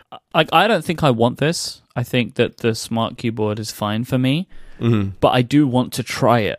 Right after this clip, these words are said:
Speaker 2: Mm-hmm.
Speaker 1: Like, I don't like that it will be so thick and so heavy. Like, it will be like carrying a laptop instead of an iPad.
Speaker 2: Mm-hmm.
Speaker 1: Um, but I'm,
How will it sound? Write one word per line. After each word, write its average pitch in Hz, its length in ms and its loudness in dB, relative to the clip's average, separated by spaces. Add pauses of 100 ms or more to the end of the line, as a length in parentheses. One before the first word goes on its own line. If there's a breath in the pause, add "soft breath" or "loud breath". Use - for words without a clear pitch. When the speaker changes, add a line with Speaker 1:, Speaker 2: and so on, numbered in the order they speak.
Speaker 2:
Mm-hmm. 143 120 6
Speaker 1:
Like, 190 260 0
I 151 60 6
don't 147 240 4
like 135 220 2
that 123 160 2
it 80 60 0
will 98 100 -2
be 117 140 0
so 117 260 2
thick - 320 -4
and 127 100 -6
so 113 200 -2
heavy. 120 440 -2
Like, 113 160 -2
it 110 60 -6
will 110 80 -4
be 117 140 0
like 110 200 0
carrying 110 400 -2
a 101 40 -4
laptop 107 480 -2
instead 110 280 -4
of 104 80 -8
an 104 120 -6
iPad. 139 480 -4 (380 soft breath)
Speaker 2:
Mm-hmm. 139 200 4
Speaker 1:
Um, 113 420 0
but - 160 -4
I'm, 117 560 2